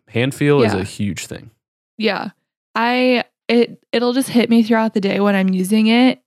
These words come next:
Speaker 2: If I'm, like, uh, using it for a long period of time, I'll just be like, "Man, I just, like, something in my brain." I don't know how to describe it,
Speaker 1: Yeah.
Speaker 2: but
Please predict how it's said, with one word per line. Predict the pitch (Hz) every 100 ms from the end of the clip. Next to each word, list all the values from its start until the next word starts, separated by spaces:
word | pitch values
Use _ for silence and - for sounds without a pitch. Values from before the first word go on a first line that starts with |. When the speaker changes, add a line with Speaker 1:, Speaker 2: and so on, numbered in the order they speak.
| _
Speaker 2:
If | 208 202 214
I'm, | 208 202
like, | 202 208 - -
uh, | - 220 220 113
using | 202 208 208
it | 202
for | -
a | 202
long | 196 208
period | - 208 202
of | 190
time, | - 196 185 190 208 - _ _ _ _ _
I'll | 196
just | 190 -
be | 196
like, | 190 185 - -
"Man, | 196 240 185
I | 185
just, | 262 285 -
like, | - - - - _ _ _ _ _ _ _ _ _
something | - 220 240 320
in | 311
my | 254
brain." | 196 170 180 233 190
I | -
don't | 214 -
know | 220 220
how | 208 208
to | 202
describe | 185 - - 226 226
it, | - -
Speaker 1:
Yeah. | 196
Speaker 2:
but | 67 196